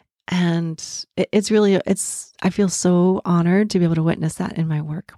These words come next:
So your personal <laughs> Venus is, I feel, the, the ticket, right? In so many ways. So a beautiful tool to work with on this path, and it's been really powerful for me and some of my clients who are open to it, is to work with astrology.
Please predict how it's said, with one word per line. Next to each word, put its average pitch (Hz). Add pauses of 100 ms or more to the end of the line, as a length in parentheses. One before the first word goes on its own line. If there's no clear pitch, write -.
(160)
So - (480)
your 202
personal 185
<laughs> -
Venus 175
is, 175
I 214
feel, 175
the, 170
the 175
ticket, -
right? 180 (140)
In 170
so 175
many 170
ways. - (240)
So -
a 175
beautiful 254
tool -
to 165
work 156
with 160
on 160
this 151
path, 160
and 170
it's 180
been 170 (200)
really 214
powerful 170
for 165
me 160
and 160
some 202
of 196
my 170
clients 165
who 175
are 170
open 170
to 170
it, - (460)
is 190
to 208
work 196
with 254
astrology. -